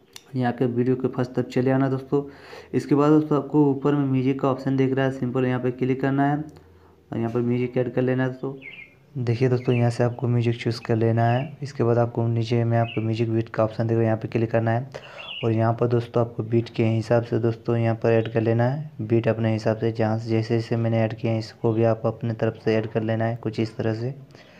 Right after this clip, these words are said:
मैं आपको सारे beats को दिखा देता हूँ कितना second पर है,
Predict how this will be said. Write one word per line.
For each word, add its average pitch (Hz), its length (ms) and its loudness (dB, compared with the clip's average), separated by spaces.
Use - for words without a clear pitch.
मैं 113 120 2
आपको 117 240 -2
सारे 117 300 2
beats 113 260 -2
को 120 360 2
दिखा 113 280 -2
देता 110 220 -2
हूँ 110 120 0
कितना 113 240 -2
second 110 400 -2
पर 107 180 0
है, 107 240 -2